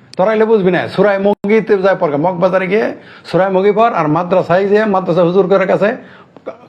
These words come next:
পাছাটা তুলে উপর দিয়ে উদ্দা করে দিস। আল্লাহর পোহালা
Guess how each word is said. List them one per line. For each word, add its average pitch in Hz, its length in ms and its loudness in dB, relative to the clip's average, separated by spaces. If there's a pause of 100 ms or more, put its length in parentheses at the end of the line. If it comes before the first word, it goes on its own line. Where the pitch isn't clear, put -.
(200)
পাছাটা 175 360 -2
তুলে 208 220 2
উপর 196 200 2
দিয়ে 185 160 4
উদ্দা 196 400 0
করে 185 200 2
দিস। 139 300 -4 (580)
আল্লাহর 127 280 -2
পোহালা 117 380 -6